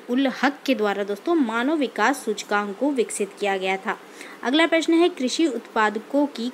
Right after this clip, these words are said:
कोटि किस प्रकार निर्धारित की जाती है? कृषि उत्पादकों की कोटि की बात करें तो दोस्तों, इसको निर्धारित किया जाता है एग मार्क के द्वारा। सी आंसर आपका यहाँ पर बिल्कुल राइट हो जाएगा।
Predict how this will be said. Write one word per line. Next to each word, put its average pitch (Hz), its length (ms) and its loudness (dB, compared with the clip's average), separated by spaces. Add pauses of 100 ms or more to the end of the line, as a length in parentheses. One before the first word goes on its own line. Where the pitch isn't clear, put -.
कोटि 269 340 4 (140)
किस 330 140 2
प्रकार 220 360 0
निर्धारित 214 580 -2
की 226 180 -4
जाती 190 300 -2
है? 202 220 -2 (600)
कृषि 330 300 6
उत्पादकों 294 600 0
की 349 120 0
कोटि 254 320 0
की 285 160 -4
बात 226 260 -4
करें 247 220 -4
तो 285 100 -4
दोस्तों, 240 280 -2
इसको 302 180 -2
निर्धारित 226 580 0
किया 220 200 2
जाता 208 280 -2
है 240 180 -2 (100)
एग 294 180 0
मार्क 202 380 2
के 233 100 2
द्वारा। 240 280 0
सी 339 240 0
आंसर 302 280 2
आपका 269 220 2
यहाँ 254 140 0
पर 277 140 -2
बिल्कुल 220 340 0
राइट 233 220 2
हो 240 60 0
जाएगा। 233 340 2